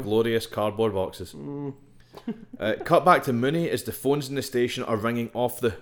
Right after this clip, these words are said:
Speaker 1: hook. In walks a clown, and we get Mooney's best line in the film. "Whoop-de-goddamn-de-doo." <laughs>
Speaker 2: Actually, I'm fairly certain if that clown didn't walk in at that point, that
Speaker 1: Yeah.
Speaker 2: is when Mooney would have snapped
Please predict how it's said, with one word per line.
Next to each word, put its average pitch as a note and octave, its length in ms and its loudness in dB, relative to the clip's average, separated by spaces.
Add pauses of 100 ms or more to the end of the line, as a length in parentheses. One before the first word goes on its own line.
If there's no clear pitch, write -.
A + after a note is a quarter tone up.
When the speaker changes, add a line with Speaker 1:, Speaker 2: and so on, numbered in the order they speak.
(160)
Speaker 1:
hook. - 360 -4 (680)
In F3+ 300 4
walks D3 320 4
a C#3 60 2
clown, F#2 480 -2
and G#2 100 -2
we A2+ 80 0
get C#3+ 180 2
Mooney's G3+ 340 6
best A2+ 320 2
line A2 200 2
in G#2 80 -4
the G2+ 80 -2
film. F#2+ 340 0 (800)
"Whoop-de-goddamn-de-doo." E3 1900 10
<laughs> - 60 -10
Speaker 2:
Actually, F#3+ 400 2
I'm G#3 180 2
fairly F3+ 320 -2
certain D3 400 -2
if C#3 140 -6
that E3+ 220 -2
clown D3 400 -4
didn't C3+ 260 -4
walk C3+ 280 -4
in C#3 120 -6
at B2+ 60 -8
that C#3 220 -6
point, C#3 300 -6
that C#3 180 0
Speaker 1:
Yeah. - 40 -2
Speaker 2:
is C3+ 100 -6
when C#3 160 -2
Mooney C#3 240 -2
would C#3 140 -2
have C3+ 100 -10
snapped C3+ 460 -10